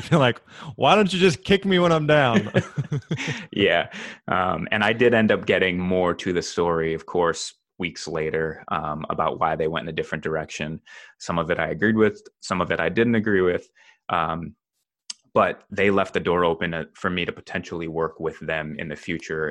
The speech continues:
Speaker 2: And it's something actually that we're, s-, I'm still talking about them with to this day. So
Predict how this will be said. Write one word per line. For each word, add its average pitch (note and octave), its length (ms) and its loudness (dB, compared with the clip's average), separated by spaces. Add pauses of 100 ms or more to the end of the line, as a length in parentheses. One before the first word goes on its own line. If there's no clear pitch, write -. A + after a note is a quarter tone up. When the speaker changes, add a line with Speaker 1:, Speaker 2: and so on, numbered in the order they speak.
Speaker 2:
And D#2+ 160 -8
it's - 180 -12
something E2+ 360 -10
actually D#2 420 -6
that D2+ 160 -6
we're, D#2 120 -8
s-, - 180 -16
I'm E2+ 120 -10
still E2 280 -10
talking D#2 420 -6
about D2 380 -8 (100)
them D#2 320 -8
with D#2+ 280 -14
to D#2+ 100 -8
this D2+ 180 -10
day. D#2 320 -8
So D2 380 -8